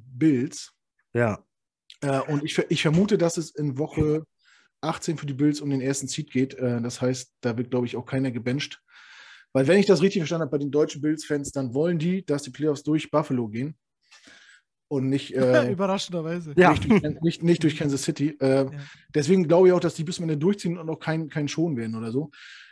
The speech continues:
Speaker 1: Ich, äh, sage, wenn, wenn die Jets beide Spiele gewinnen,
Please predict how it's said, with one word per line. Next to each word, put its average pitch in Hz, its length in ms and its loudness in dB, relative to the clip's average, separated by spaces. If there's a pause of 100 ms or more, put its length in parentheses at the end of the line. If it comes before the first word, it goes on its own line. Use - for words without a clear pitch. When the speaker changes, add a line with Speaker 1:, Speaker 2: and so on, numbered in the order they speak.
(640)
Speaker 1:
Ich, - 420 2
äh, 165 380 8 (160)
sage, 156 520 4
wenn, 151 240 2
wenn 147 120 0
die 135 100 -4
Jets 143 320 -4
beide 151 180 0
Spiele 151 220 -6
gewinnen, 139 420 -2